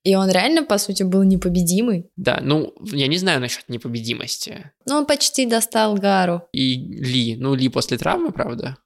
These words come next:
Speaker 1: Ну, он почти достал Гару, потому что Ли в конце он
Speaker 2: Ну
Speaker 1: отдыхал.
Speaker 2: да, да. <laughs> Отдыхал.
Speaker 1: <laughs> Да.
Speaker 2: Rest in peace.
Speaker 1: Ну
Speaker 2: Что
Speaker 1: вот.
Speaker 2: называется.
Speaker 1: А Кимимару просто, ну, типа, простудился, заболел, все.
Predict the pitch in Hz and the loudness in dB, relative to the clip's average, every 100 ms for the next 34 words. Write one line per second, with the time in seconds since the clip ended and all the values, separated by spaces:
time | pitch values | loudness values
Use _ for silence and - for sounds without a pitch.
0 | - 240 226 196 202 190 185 - 180 185 | -2 0 2 2 0 0 -2 0 0 2
1 | 233 247 180 180 180 - 180 202 - - | 2 2 0 0 -2 -2 -2 -2 -8 -10
2 | - 180 - 170 180 - - - 139 - | -4 -2 -2 -4 -6 -6 -4 0 0 0
3 | 123 - - 143 - 139 - 151 - - | -4 -8 -8 -6 2 4 4 0 -4 -4
4 | - 220 302 285 226 240 208 190 170 - | -4 2 4 4 4 2 2 2 2 0
5 | 392 - 415 - - - 147 151 185 147 | -8 -4 -6 -6 -20 -8 2 4 4 2
6 | 131 135 123 - - - 185 202 269 247 | 2 0 0 -4 -14 -6 -2 4 6 8
7 | 147 190 143 - - 202 - 226 240 339 | 8 8 6 2 -2 -2 2 2 4 4
8 | 311 - 247 - 262 254 226 202 190 - | 4 2 2 2 2 2 0 -2 -8 -4
9 | 175 180 254 - 285 359 247 202 196 202 | -4 0 0 2 4 4 4 2 2 4
10 | 277 233 - 202 214 180 - | 4 2 0 0 0 0 -4